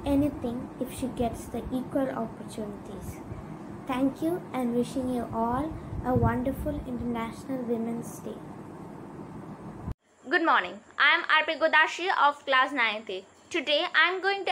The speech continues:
Speaker 2: express my views on how I perceive myself as a woman. Being a woman, in my opinion, means being a valuable member of society. When it comes to patience,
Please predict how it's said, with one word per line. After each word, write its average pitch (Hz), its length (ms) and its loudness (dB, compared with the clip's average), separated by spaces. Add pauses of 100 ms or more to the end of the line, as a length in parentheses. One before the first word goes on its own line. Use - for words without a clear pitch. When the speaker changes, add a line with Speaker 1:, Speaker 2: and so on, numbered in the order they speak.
Speaker 2:
express 302 440 -2
my 302 220 6
views 262 340 -4
on 254 240 2 (100)
how 339 320 8
I 370 200 6
perceive 277 400 2
myself 254 500 2 (120)
as 277 180 4
a 262 80 4
woman. 196 300 -2 (540)
Being 403 240 2 (100)
a 403 100 6
woman, 349 420 2
in 381 180 2
my 330 220 6
opinion, 247 540 -2
means 240 220 -2
being 240 380 -4
a 226 100 2
valuable 302 680 4
member 247 520 2
of 262 180 4
society. 185 600 -4 (280)
When 247 180 4
it 247 200 -2
comes 262 240 2
to 285 140 -2
patience, 311 680 2